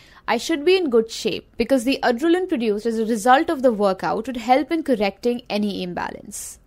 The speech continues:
She said that as long as the ovaries were healthy and intact, which they were, there should be no imbalance. She also warned me not to use this as an excuse to gain weight, as most women tend to do.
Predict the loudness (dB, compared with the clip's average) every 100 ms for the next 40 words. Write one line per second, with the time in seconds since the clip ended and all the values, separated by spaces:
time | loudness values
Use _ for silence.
0 | _ _ -20 _ -6 -2 2 2 2 0
1 | 2 2 2 0 0 2 4 2 0 -2
2 | -2 0 0 2 0 0 -2 0 2 2
3 | 0 -8 -8 -6 0 4 4 4 -2 _
4 | _ _ -4 0 0 0 -4 -4 -2 -2
5 | -4 -6 -6 -12 -12 -12 -14 _ _ _
6 | _ _ 0 4 4 6 6 6 4 0
7 | 0 2 2 2 2 2 -2 -2 0 0
8 | 0 -2 -6 -4 0 0 0 -4 -2 -2
9 | -2 -2 -2 -4 -4 -4 -6 -2 -2 0
10 | -4 -6 -6 -6 -8 -8 -10